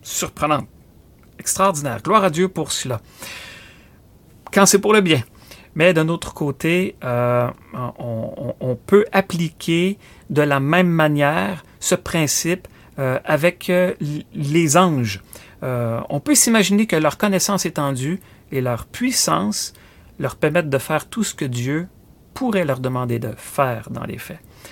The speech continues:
Donc, par exemple, euh, rouler la pierre du tombeau, dans Matthieu vingt-huit deux, pas de pro-, pas de problème.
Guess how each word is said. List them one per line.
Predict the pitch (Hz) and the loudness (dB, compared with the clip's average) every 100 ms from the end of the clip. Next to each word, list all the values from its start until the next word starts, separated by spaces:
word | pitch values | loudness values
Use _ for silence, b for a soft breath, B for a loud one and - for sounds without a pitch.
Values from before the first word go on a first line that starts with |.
| B - | B 0
Donc, | 165 156 | 0 2
par | 139 | 0
exemple, | 123 123 170 196 - B B B | 0 0 0 -2 -10 B B B
euh, | - 120 120 - | -4 -2 -2 -4
rouler | 139 117 135 214 196 180 | -4 -2 4 6 8 6
la | 147 | 4
pierre | 170 170 | 2 -2
du | 143 135 | -2 -2
tombeau, | 147 139 156 269 - - - | 0 0 0 -2 -6 -20 -12
dans | 156 | -4
Matthieu | 143 143 - 165 160 | -2 -2 -2 0 0
vingt-huit | 147 147 170 151 | 0 -2 -2 -2
deux, | 151 262 - - - - | 0 0 -2 -20 -20 -10
pas | - 143 | 2 2
de | - - | 2 -8
pro-, | - 139 135 - - | -4 -2 -2 -6 -2
pas | 185 | -2
de | - | -2
problème. | - 151 131 113 | -2 0 0 -2